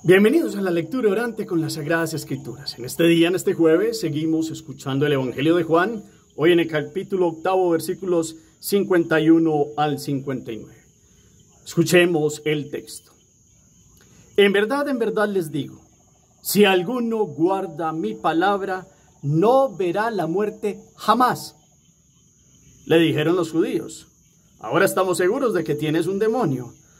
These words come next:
Abraham murió y también los profetas, y tú dices, 'Si alguno guarda mi palabra, no probará la muerte jamás.'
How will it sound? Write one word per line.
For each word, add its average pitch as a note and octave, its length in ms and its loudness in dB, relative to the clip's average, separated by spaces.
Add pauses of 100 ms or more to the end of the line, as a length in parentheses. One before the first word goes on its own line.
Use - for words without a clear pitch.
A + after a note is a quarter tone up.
(140)
Abraham C#3+ 400 2
murió F3 340 4
y F#3+ 80 0
también D3 320 -2
los D#3+ 140 -4
profetas, C#3+ 540 -8
y C#3 120 -8
tú D3+ 220 -4
dices, D#3+ 360 -2
'Si - 140 -8
alguno B2+ 400 -2
guarda D#3+ 300 2
mi D#3+ 120 0
palabra, C#3 580 -2 (460)
no D#3+ 260 0
probará D3+ 440 0
la C#3 100 0
muerte D#3+ 400 -2
jamás.' D#3+ 460 -4